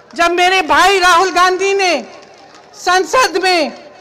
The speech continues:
दो सौ पन्द्रह शहीद किसानों के लिए दो मिनट का मौन मांगा,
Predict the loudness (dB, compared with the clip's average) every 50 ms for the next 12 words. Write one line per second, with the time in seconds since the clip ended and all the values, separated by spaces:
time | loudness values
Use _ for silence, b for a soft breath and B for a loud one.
0 | -20 -20 -20 -20 -20 -20 -20 _ -18 -8 -2 0 0 0 0 2 0 0 0 0
1 | 0 0 0 0 2 2 2 2 0 0 -2 -2 -2 0 0 0 0 -2 -2 -4
2 | -6 -2 0 0 2 2 2 2 0 0 0 -2 -2 0 0 0 0 0 -2 -2
3 | B B B B B -20 -20 -4 -2 0 0 2 2 2 2 2 2 0 0 0
4 | 0 2 2 2 2 2 2 2 2 2 0 0 0 0 2 2 2 0